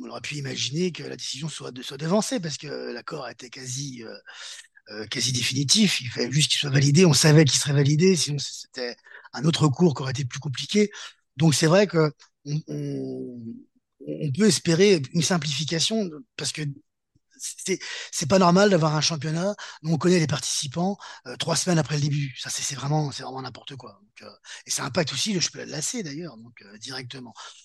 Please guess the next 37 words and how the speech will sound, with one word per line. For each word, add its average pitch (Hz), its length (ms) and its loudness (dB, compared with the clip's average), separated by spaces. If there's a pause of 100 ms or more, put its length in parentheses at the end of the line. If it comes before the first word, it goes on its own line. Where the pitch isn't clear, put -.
(140)
Euh, 120 160 -8
Antoine, 208 500 6
euh, 170 300 0
qu'est-ce 180 200 -4
que 214 100 -4
toi, 202 240 2
tu 185 160 -6
as 165 60 -2
pensé 190 440 -2 (320)
de, 156 160 0
euh, 160 920 4 (420)
de 147 160 0
tout 151 140 -2
ça, 180 340 2 (100)
euh, 139 340 -10 (300)
au 156 160 -4
niveau, 165 480 4 (360)
euh, 139 280 -10
du, 135 200 -8
du 147 180 -2
mercato, 190 920 2
euh, 156 100 -8
peut-être, 160 460 2
parce - 160 -8
que 131 460 -8
là, 123 180 -6
c'est, 113 260 -8
c'est 110 180 -10
ce - 120 -8
qui 117 140 -16
nous 110 80 -20
concerne 120 400 -12
en, 107 180 -10
en 117 160 -12
premier 127 380 -12
pour 110 240 -18
Palerme. 208 420 2